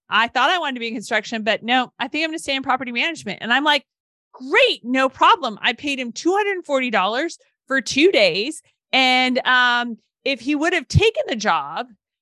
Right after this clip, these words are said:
without having experienced it, he would have hated it. And he would have then spent the next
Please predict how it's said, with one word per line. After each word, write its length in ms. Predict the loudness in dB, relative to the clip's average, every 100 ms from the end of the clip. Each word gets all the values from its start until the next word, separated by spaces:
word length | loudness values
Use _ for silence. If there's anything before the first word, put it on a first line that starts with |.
| _ -2
without 340 | 0 4 4 4
having 320 | 2 0 -4
experienced 580 | -2 -2 0 -2 -2 0
it, 160 | 0 0 _ _ _
he 180 | 0 4
would 100 | 4
have 80 | 2
hated 400 | 0 0 0 -2
it. 240 | 0 -2 -4
And 160 | -4 -2
he 140 | -4
would 100 | -4
have 100 | -2
then 220 | -4 -4
spent 180 | -10 -10
the 100 | -4
next 440 | -2 -2 -4 -20